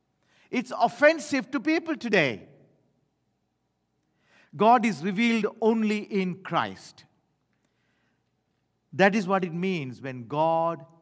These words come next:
has declared him. That's what it means. So these claims found in the gospel shock the postmodern sensibilities, the people who debate and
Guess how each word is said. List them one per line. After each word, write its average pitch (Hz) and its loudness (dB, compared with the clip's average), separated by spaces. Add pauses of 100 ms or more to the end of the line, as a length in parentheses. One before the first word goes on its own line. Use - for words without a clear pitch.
(180)
has 135 -2 (380)
declared 110 -8 (100)
him. 90 -18 (2000)
That's 185 -8
what 131 -6
it 107 -10
means. 101 -16 (1400)
So 214 2
these 262 2
claims 254 0
found 247 2
in 240 -6
the 180 0
gospel 180 0
shock - -2 (800)
the 160 -4
postmodern 160 -4 (580)
sensibilities, 117 -12
the 127 -12
people 170 -8
who 127 -10
debate 131 -4
and 107 -12